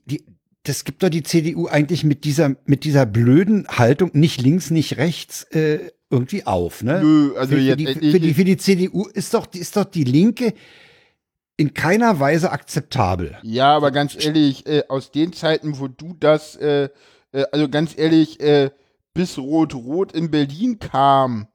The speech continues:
Speaker 2: war das auch alles ein rotes Tuch, selbst für die S P D, erinner dich.
Speaker 1: Ja,
Speaker 2: Die
Speaker 1: ja,
Speaker 2: Linken
Speaker 1: ja,
Speaker 2: galten
Speaker 1: ja.
Speaker 2: lange Zeit nicht, äh, im, äh,
Speaker 1: Als
Speaker 2: äh,
Speaker 1: koalitionsfähig.
Speaker 2: als, als ko-, koalitionsfähig. Das haben sie in Berlin, Brandenburg und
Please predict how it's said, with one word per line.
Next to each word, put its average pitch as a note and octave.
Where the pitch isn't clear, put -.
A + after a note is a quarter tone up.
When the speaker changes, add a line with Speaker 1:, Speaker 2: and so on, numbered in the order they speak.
Speaker 2:
war C3
das D#3+
auch F3+
alles E3+
ein D#3+
rotes D3
Tuch, F#3+
selbst E3+
für E3+
die F3
S D3
P D#3
D, D#3+
erinner B2+
dich. F#2+
Speaker 1:
Ja, G#2+
Speaker 2:
Die G#2+
Speaker 1:
ja, G#2
Speaker 2:
Linken E3+
Speaker 1:
ja, G2
Speaker 2:
galten E3
Speaker 1:
ja. D3+
Speaker 2:
lange E3
Zeit D#3+
nicht, E3+
äh, D#3+
im, D#3
äh, D3
Speaker 1:
Als D3+
Speaker 2:
äh, D3+
Speaker 1:
koalitionsfähig. A#2+
Speaker 2:
als, C#3+
als F2+
ko-, D3+
koalitionsfähig. D3
Das B2
haben C#3
sie D3
in C3+
Berlin, C3+
Brandenburg C3+
und B2+